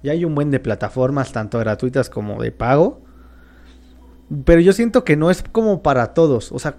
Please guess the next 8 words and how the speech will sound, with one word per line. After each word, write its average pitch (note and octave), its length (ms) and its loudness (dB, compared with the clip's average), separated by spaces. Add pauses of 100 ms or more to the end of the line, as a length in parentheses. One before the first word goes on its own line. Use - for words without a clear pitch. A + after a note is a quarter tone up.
la D3+ 260 -2
generación D#3+ 1900 -6
de C#3 120 -2
nosotros, E3+ 500 0
los C3 220 0
millennials D#3+ 560 0
para A#2+ 200 0
atrás, E3 460 -2